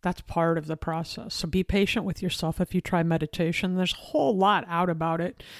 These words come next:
on the internet. You can find, uh, I, for me, mindfulness meditation was the easiest way into it, but you can also work with a teacher. Transcendental meditation uses a mantra.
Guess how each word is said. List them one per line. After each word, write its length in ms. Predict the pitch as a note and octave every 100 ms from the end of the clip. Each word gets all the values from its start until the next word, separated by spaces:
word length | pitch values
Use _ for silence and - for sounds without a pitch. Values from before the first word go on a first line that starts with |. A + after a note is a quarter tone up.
| - - -
on 300 | F#3 F3 F3
the 140 | E3+
internet. 380 | F3+ F#3 F3 E3+
You 140 | E3+ G3+
can 240 | A3 F#3
find, 600 | - F3+ F3 E3+ F3 E3+
uh, 380 | - F#3 E3+ F3+
I, 140 | A3
for 160 | G#3 A#3
me, 160 | A3 A#3
mindfulness 680 | G#3+ G3+ B3 B3 A3 F3 G3
meditation 680 | E3+ - F3 F3 F3 F3 - - - -
was 180 | F#3
the 120 | G3 -
easiest 400 | G#3 G3+ G3 -
way 200 | E3+ E3+
into 320 | F3+ G#3+ C#4+
it, 180 | D#4+ D#4+ _ _ -
but 140 | G3
you 120 | G3
can 160 | - G#3
also 340 | F3+ F#3+ F#3+ F3
work 340 | E3+ F3 -
with 140 | F#3
a 40 | F3
teacher. 800 | - - G#3 - F#3+ F#3 F3 E3+ - - - -
Transcendental 600 | F#3 F3 E3 E3+ E3+ F3
meditation 1000 | F3 E3 E3 E3+ E3+ - E3+ E3 E3+ -
uses 400 | F3+ E3 D3 D3
a 40 |
mantra. 800 | D#3+ D#3+ D#3+ E3+ F3 E3+ E3